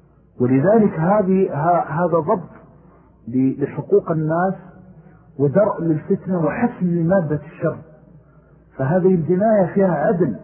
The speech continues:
ما ظلمناه، هو جنى به جناية قطعت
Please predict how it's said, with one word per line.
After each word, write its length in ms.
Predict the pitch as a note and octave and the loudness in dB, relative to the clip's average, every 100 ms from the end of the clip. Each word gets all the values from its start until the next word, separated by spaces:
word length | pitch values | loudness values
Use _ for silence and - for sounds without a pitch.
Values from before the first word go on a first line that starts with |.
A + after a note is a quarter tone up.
| - | -6
ما 160 | D3+ A3 | -2 0
ظلمناه، 560 | A3 G#3+ F#3 F#3+ A#2+ - - - - - | 2 2 2 0 -2 -10 -20 -20 -20 -16
هو 280 | - F3 F#3+ | -4 2 4
جنى 460 | E3 B3 A3+ G3 E3 | 4 4 4 2 0
به 440 | D#3 F#3+ G3+ E3+ C#3 | 0 2 2 0 0
جناية 800 | D#3 D#3+ D3+ D3 C#3+ F3 G3 F#3+ - - - | 0 0 2 0 0 0 0 -2 -10 -20 -4
قطعت 380 | G#3 G3 D#3 | -4 -2 -4